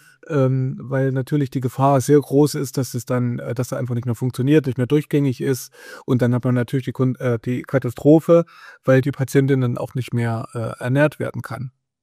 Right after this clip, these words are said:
Und Essen und Trinken geht nicht. Übrigens auch nicht über die Magensonde. Ne? Das ist oft so, dass die Patienten in die Klinik kommen und dann sagen, „Gibt's da die super Idee, dass man da eine Magensonde legt?“ Die haben auch kein Problem mit Essen und Trinken im mechanischen Sinne, sondern die haben ein Problem mit dem Magen-Darm-Trakt.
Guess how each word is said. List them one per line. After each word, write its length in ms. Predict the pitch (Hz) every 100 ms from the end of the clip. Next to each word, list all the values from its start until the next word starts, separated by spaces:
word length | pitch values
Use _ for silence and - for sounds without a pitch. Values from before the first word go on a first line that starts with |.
| _ _ _
Und 160 | - 127
Essen 260 | 123 120 139
und 100 | 127
Trinken 400 | 131 143 160 -
geht 260 | 127 123 -
nicht. 420 | 107 - - - _ _ _
Übrigens 320 | - 139 135
auch 120 | 143 135
nicht 120 | 131
über 120 | 127
die 80 | 127
Magensonde. 560 | 123 143 113 104 98 - _ _ _ _ _ _ _ -
Ne? 160 | 139 165
Das 160 | 113
ist 100 | 131
oft 180 | - 147
so, 240 | - 139 135 - -
dass 120 | 139
die 80 | 131
Patienten 420 | 131 123 147 127
in 120 | 135 127
die 100 | 123
Klinik 320 | 139 160 156
kommen 220 | 151 147
und 60 | 135
dann 120 | 127
sagen, 320 | 131 127 123
„Gibt's 220 | 135 -
da 60 | 127
die 120 | 123 117
super 340 | - 156 147
Idee, 380 | 127 123 135 143
dass 160 | 123
man 80 | 123
da 80 | 123
eine 100 | 117
Magensonde 480 | 117 143 147 147 143
legt?“ 260 | 151 156
Die 80 | 135
haben 120 | 131
auch 160 | 143 123
kein 120 | 131
Problem 300 | 117 120 135
mit 140 | 135 -
Essen 200 | 131 131
und 120 | 120
Trinken 380 | 139 147 175 190 - - - -
im 160 | 139 123
mechanischen 560 | 117 127 143 160 -
Sinne, 300 | 147 170 185
sondern 260 | 165 143 139
die 80 | 135
haben 120 | 139
ein 20 |
Problem 300 | 139 131 143
mit 100 | 135
dem 60 | 139
Magen-Darm-Trakt. 800 | 135 131 151 143 110 104 -